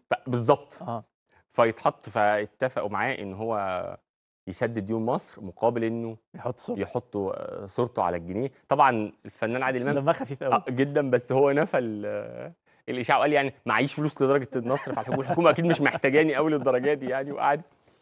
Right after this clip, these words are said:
Speaker 1: يسخر من ال-، الفكرة ال-، الساذجة اللي في المسألة دي، بس كانت منتشرة.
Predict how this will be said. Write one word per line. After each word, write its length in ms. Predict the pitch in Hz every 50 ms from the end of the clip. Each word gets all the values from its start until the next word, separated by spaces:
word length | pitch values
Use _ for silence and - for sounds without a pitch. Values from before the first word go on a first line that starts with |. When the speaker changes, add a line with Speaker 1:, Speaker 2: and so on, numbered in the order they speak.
| _ _ _ _ _ _ _ -
Speaker 1:
يسخر 440 | 123 143 160 160 - - 139 123 120
من 220 | 120 127 135 143
ال-، 500 | 139 127 117 110 107 104 - - 85 - - - -
الفكرة 420 | - 113 - - 139 135 - 139
ال-، 160 | 113 104 92 -
الساذجة 480 | 90 101 104 - - 139 147 139 131
اللي 100 | 123 110
في 60 | 101
المسألة 220 | - 110 110 - 123
دي، 160 | 127 151 - _ _ _ _ -
بس 220 | - - - -
كانت 300 | - - 131 151 156 - 113
منتشرة. 540 | 104 101 98 - 147 - - 156 151 143